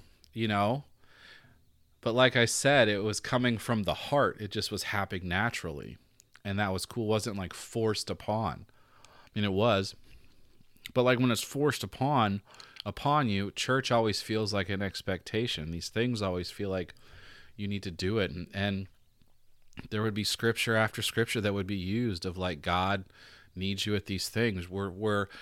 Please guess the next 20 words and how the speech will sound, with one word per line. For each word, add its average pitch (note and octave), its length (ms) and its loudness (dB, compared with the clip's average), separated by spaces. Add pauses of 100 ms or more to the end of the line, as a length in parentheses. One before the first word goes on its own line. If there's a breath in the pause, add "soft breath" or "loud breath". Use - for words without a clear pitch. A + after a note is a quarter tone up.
(180 loud breath)
we're A2 140 0
worshiping A#2 640 2
the A2 80 2
Lord G#2 380 2
and F2+ 120 -2
spreading G#2 520 0
the G2 80 -4
good G2 260 -4
news G2+ 380 -4
and, G2 180 -4
and, F#2+ 380 -6 (440 soft breath)
and G2 140 -8
all B2+ 240 0
of G2+ 60 -4
that E2+ 200 0
stuff. - 360 -8
We're G2 80 -6
saving G#2+ 520 -2
the G#2+ 80 -2
world. F#2 520 -4